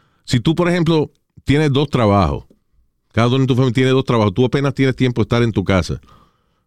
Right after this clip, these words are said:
right? No puedes, quieres dedicarle más tiempo a tu hijo para guiarlo, pero no puedes.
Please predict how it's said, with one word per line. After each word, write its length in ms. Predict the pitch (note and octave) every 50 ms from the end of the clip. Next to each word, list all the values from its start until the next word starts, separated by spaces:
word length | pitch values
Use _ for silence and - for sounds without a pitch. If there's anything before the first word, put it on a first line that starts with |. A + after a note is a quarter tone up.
| _ _ _ _ _ _ _ _ _ _ _ -
right? 300 | - A2 A#2+ C3+ C3 _ _ _ -
No 240 | A2+ A#2 D#3+ E3 -
puedes, 360 | - E3 F#3 G3 F#3+ D#3+ A2+
quieres 380 | - - F3 F#3 G3+ F#3 F3 D#3
dedicarle 560 | D#3+ D3+ C#3 C3 A#2+ - D3+ D#3 D3+ C#3+ C3+
más 180 | B2+ C3+ C3 -
tiempo 300 | - C#3+ C#3+ C3+ B2+ B2+
a 40 |
tu 140 | G#2+ B2 B2+
hijo 180 | C3+ B2+ B2+ G#2
para 140 | - A#2 A#2
guiarlo, 300 | A2+ A#2 B2+ C3+ B2 F#2
pero 160 | D#2+ G#2 G2+ G2+
no 160 | A2 A2 G#2
puedes. 640 | - A#2+ B2 B2 A#2 G2 D#2 C#2+ C#2 - - -